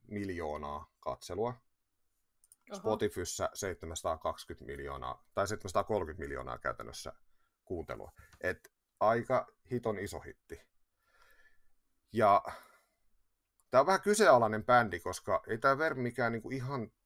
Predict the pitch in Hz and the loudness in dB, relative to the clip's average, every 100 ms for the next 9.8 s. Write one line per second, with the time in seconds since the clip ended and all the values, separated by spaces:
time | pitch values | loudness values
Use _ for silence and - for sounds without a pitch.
0 | _ _ _ - 123 120 92 - _ _ | _ _ _ -6 -2 2 0 -2 _ _
1 | 123 117 104 92 90 87 87 87 - 92 | -2 0 -2 0 0 0 -2 -4 -4 -2
2 | 87 85 92 82 - 101 95 - _ 87 | -2 -2 -8 -10 -4 -4 -4 -10 _ -4
3 | 80 76 - - 110 - 76 64 - 78 | -2 -2 -6 -4 -4 -4 -6 -4 -4 -4
4 | 73 - 80 - 113 120 120 135 135 120 | -4 -6 -10 -6 -4 -4 -4 0 0 0
5 | 101 90 101 85 - 78 76 - 73 73 | -2 -2 -2 -4 -8 -12 -12 -10 -10 -8
6 | 73 - 110 - 131 117 113 113 113 82 | -10 -6 -6 -4 -2 -2 -2 -4 -4 -4
7 | 62 - - _ _ _ _ _ - 95 | -8 -10 -12 _ _ _ _ _ -8 -8
8 | - 95 98 107 101 95 - 92 92 92 | -4 -4 -4 -4 -6 -4 2 2 0 -6
9 | - 101 85 95 104 92 73 65 | -8 -8 -6 -4 -4 -4 -6 -10